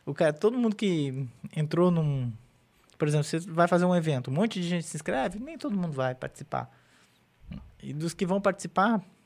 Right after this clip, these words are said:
alguns vão levar aquilo pra vida deles. Um curso é a mesma coisa. Apesar do cara pagar o negócio, ele não faz. Alguns fazem, né? Então, esses caras são os que tão crescendo,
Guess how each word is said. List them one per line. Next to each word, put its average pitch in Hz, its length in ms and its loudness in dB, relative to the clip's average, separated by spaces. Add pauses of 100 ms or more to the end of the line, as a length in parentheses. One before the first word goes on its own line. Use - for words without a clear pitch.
(460)
alguns 156 760 0 (300)
vão 180 160 0
levar 165 220 4
aquilo 170 260 0
pra 151 120 0
vida 147 220 -2
deles. 123 420 -4 (720)
Um 277 100 -6
curso 247 280 -4
é - 20 -4
a - 20 -12
mesma 262 200 -2
coisa. 190 160 2
Apesar 175 300 2
do 196 100 -2
cara 165 220 2
pagar - 440 -4
o 339 80 -6
negócio, 180 540 -2 (420)
ele 170 140 -6
não - 80 -10
faz. 208 520 -6 (840)
Alguns 180 320 -6
fazem, 160 340 0
né? 156 180 -8 (600)
Então, 143 260 -2
esses 165 300 -2
caras 165 320 0
são 180 140 -6
os 180 120 -8
que - 80 -14
tão 185 180 -4
crescendo, 208 520 -4